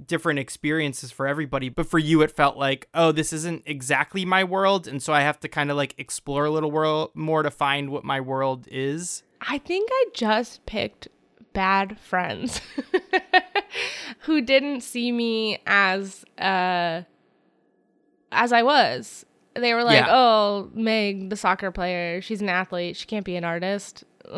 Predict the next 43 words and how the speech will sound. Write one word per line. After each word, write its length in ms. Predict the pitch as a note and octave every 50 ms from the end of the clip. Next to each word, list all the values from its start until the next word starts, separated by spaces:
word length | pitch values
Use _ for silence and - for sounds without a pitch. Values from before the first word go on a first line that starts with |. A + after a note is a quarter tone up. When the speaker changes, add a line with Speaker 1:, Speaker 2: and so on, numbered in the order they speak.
| G#3+ - -
Speaker 2:
Like, 180 | - C#4 - -
that 200 | C4 A#3+ A#3+ G#3
was 180 | A3+ A3+ G3+ - -
Speaker 1:
Yeah, 140 | A#3 E3+ E3+ E3
Speaker 2:
truly 120 | E3 G#3+
Speaker 1:
just 100 | G#3+ F#3
Speaker 2:
how 100 | G3 F#3
Speaker 1:
like 100 | F#3 F#3
Speaker 2:
I 60 | F#3 F3+
Speaker 1:
that, 120 | F#3 F3
Speaker 2:
was 200 | F#3+ F#3 D#3 D3 -
Speaker 1:
that 180 | - D#3 D3+ D#3
Speaker 2:
viewed. 280 | F3+ F3 - - G2+
Speaker 1:
college 540 | - - D#3 D3 D3 D#3 D#3 D3+ D3+ D3 -
thing 240 | - E3 D#3 D3+ D3
where 80 | C#3 C#3
you're 160 | C3+ C3+ C3
just 240 | B2+ C#3+ C3 - C#3
one 480 | B2 C3 B2+ A#2+ B2 B2 B2 C3+ - _ _ - - -
Speaker 2:
You're, 180 | C3 A#3+ A#3+
Speaker 1:
thing 160 | G#3+ G3+ - -
Speaker 2:
you 140 | A#3+ A#3+ G#3+
got 200 | A#3 G#3+ G3+ E3+
Speaker 1:
because 120 | - E3+
Speaker 2:
one 180 | G3 A3 A3 A3
Speaker 1:
that 160 | A#3+ A3 -
Speaker 2:
thing. 460 | A#3+ A3+ G#3+ G#3 G3+ F#3+ F#3 G3 G3+ -
<laughs> 40 | -
Speaker 1:
Yeah. 400 | C4 C4 B3+ A#3 G#3+ G3+ F#3 F#3+
Speaker 2:
Yeah. 60 | G3 - - - - - - -
And 120 | A3 G#3+ A3
I 100 | G#3+ G#3+
was 160 | A3 A3 G#3
a 60 | A#3+
dirty 280 | G#3 A3 G#3 G3+ G#3 G#3+
soccer 360 | G#3 - A#3+ C4 C#4 D#4 D#4
player 420 | C4 C#4+ D4 B3 A#3 A3 A3 A3+
for 200 | A#3 - - A3+ A3+
sure. 580 | - - D4 D#4 F4 F4+ C#4+ B3+ C#4 C#4+ D4 - B4 - - - F4+ - - - - -
<laughs> 540 | - F#4 F#4 - - - - - A#3+ G3 -
But 180 | A3+ C4 C4 B3+
I 180 | B3 B3 A#3
also 580 | A3+ A3+ A#3 B3+ A#3+ - B3 A#3 A3+ A3+ A3+